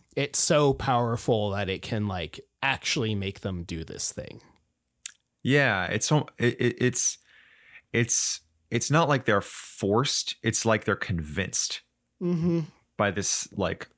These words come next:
Speaker 2: shocking argument.
Speaker 1: Right.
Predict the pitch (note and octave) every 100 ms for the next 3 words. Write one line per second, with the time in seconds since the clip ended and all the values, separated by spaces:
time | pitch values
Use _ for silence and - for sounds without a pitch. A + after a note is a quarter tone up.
0 | _ _ - - C3 A#2 - G2 F2+ E2+
1 | - _ - F#2+ F2 F#2 - - - _
2 | _ _ _ _ - C3+ B2+ G#2+